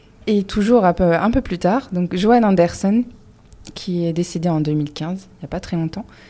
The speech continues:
était une biochimiste qui travaillait sur la photosynthèse, elle, chez les plantes, et qui a démontré, euh, qui a mis en évidence, pardon, que le mécanisme photosynthétique comprend deux composants fondamentaux. Aujourd'hui, ça paraît, euh,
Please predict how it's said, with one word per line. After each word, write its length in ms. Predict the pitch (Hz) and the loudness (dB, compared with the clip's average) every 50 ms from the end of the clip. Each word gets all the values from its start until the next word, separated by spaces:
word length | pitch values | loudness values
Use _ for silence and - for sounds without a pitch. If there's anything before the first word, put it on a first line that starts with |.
| - - - - - - - | -20 -20 -20 -20 -20 -8 -2
était 220 | - 190 190 - 247 | 0 0 2 4 6
une 120 | 254 226 | 6 6
biochimiste 640 | 208 185 202 202 - - 196 190 196 233 262 - - | 6 6 4 2 0 0 0 2 2 2 0 -2 -4
qui 120 | - 196 | -12 -12
travaillait 420 | - - 220 214 214 220 214 226 247 | -6 -2 0 2 2 2 2 2 0
sur 200 | 254 - - 196 | 0 2 2 2
la 120 | 180 175 | 2 2
photosynthèse, 720 | 175 - 220 - - 311 202 - 190 175 175 175 170 190 190 - | 0 -2 -4 -2 -2 -2 0 -2 -2 -2 0 0 0 0 -2 -2
elle, 180 | 156 151 185 247 - - | -4 -4 -6 -8 -12 -12
chez 160 | - - - | -10 -6 -4
les 100 | 180 170 | -4 -4
plantes, 380 | 165 - 196 226 320 - - - - - _ - | -4 -2 -2 -2 -4 -4 -8 -14 -18 -16 _ 0
et 120 | 226 254 277 | 2 2 2
qui 140 | 262 - 214 | 2 0 0
a 80 | 196 | 0
démontré, 680 | 175 202 202 202 202 196 190 190 - - 226 240 269 - - - _ _ _ - | 0 0 0 2 2 2 0 -2 -2 0 0 0 0 -2 -8 -20 _ _ _ -4
euh, 520 | 180 175 170 160 156 156 - - - - - - - - _ - - _ - | -2 -2 -2 -2 -4 -6 -6 -8 -10 -12 -12 -16 -20 -20 _ -20 -20 _ -8
qui 100 | - - | -4 0
a 60 | 170 | 2
mis 120 | 185 233 277 | 4 6 6
en 80 | 262 | 6
évidence, 440 | 233 208 185 175 160 180 220 - - | 6 4 2 0 -2 -2 -4 -4 -2
pardon, 320 | - 185 175 180 208 247 - - - - - - - _ | -2 0 0 2 0 -2 -2 -6 -14 -20 -20 -20 -20 _
que 80 | - 208 | 0 2
le 100 | 196 202 | 4 4
mécanisme 560 | 208 233 240 - 262 233 240 240 - 214 190 | 4 4 4 6 4 4 4 2 0 -2 -2
photosynthétique 800 | 175 - - 185 - 196 190 196 190 185 - 190 - - - - | -2 -2 -2 -2 -2 -2 0 0 -2 -4 -4 -6 -10 -12 -14 -12
comprend 380 | - - 214 190 - - 208 196 | -6 -4 -2 -2 0 0 0 2
deux 180 | 190 180 240 | 2 2 2
composants 480 | 247 - - 202 190 190 175 170 185 190 | 0 0 -2 -2 -2 -2 -2 0 -2 -2
fondamentaux. 560 | 190 - 175 165 156 156 156 160 160 160 226 220 | -4 -4 -4 -2 -2 -2 -2 -4 -2 0 0 0
Aujourd'hui, 360 | 196 165 160 165 160 180 185 | 0 0 -2 -2 -4 -6 -8
ça 160 | - - 156 | -8 -8 -10
paraît, 440 | 156 151 143 143 151 165 175 170 160 | -8 -8 -8 -8 -8 -6 -6 -6 -6
euh, 180 | 143 143 139 | -6 -8 -10